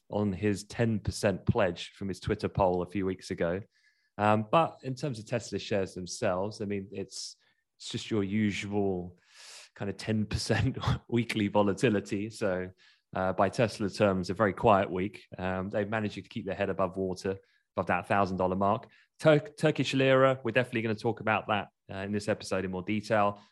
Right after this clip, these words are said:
That went into free fall. I think it was Tuesday. It fell fifteen percent in one day. So a huge move. And then we've had some U S data, um, P C E, Personal Consumption Expenditure Index, which is kind of the, m-,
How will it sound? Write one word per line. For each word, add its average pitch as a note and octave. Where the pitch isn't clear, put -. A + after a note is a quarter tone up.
That A2+
went A2
into G#2+
free B2
fall. A2
I G2
think A2
it G#2+
was -
Tuesday. A2
It -
fell G2+
fifteen B2
percent G#2
in G2
one G2
day. G#2+
So G2
a F#2+
huge A2+
move. G#2+
And -
then C#3+
we've D#3
had D#3
some C3
U C3+
S B2+
data, C#3
um, G#2
P C#3+
C C3+
E, B2
Personal A#2+
Consumption G#2+
Expenditure G#2+
Index, G#2+
which -
is G#2
kind A2
of F2+
the, F#2+
m-, G#2